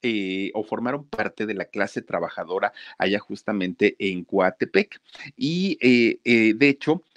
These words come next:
el padre de, de don Héctor Lechuga trabajaba como a diez minutitos de ahí de Coatepec,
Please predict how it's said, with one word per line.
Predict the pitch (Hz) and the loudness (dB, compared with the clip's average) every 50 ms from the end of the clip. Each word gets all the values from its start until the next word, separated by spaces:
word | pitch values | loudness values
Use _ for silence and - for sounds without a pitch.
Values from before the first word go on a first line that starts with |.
| _ | _
el | - - 110 107 101 | -6 -4 -4 -4 -2
padre | _ - 139 151 170 175 170 160 139 123 113 | _ 2 4 4 4 0 0 -2 -2 -2 -4
de, | - 104 98 101 90 90 90 87 | -6 -8 -6 -4 -4 -4 -6 -8
de | 92 98 95 | -6 -8 -6
don | 87 85 90 90 | -4 -4 -4 -4
Héctor | 90 - - 110 110 | -6 -6 -8 -8 -8
Lechuga | 117 113 - - 120 104 101 104 - - - - _ _ | -8 -8 -8 -6 -4 -2 -2 -2 -4 -6 -18 -20 _ _
trabajaba | - 123 117 117 127 - - - 202 233 247 | 4 4 4 4 4 0 0 -2 -2 -2 -2
como | - - 175 147 | -6 -6 -4 -4
a | 120 | -4
diez | 110 113 131 135 143 151 147 - | -6 -6 -4 -2 -2 -2 -2 -4
minutitos | 165 156 151 139 123 - 113 101 - 113 110 | -4 -2 -2 -2 -4 -4 -6 -2 -2 -2 2
de | 113 95 | 4 4
ahí | 85 92 95 | 4 4 4
de | 110 110 | 0 0
Coatepec, | - 101 87 - - 90 - - 95 98 101 - | 0 0 0 0 -2 -8 -4 0 0 0 0 -2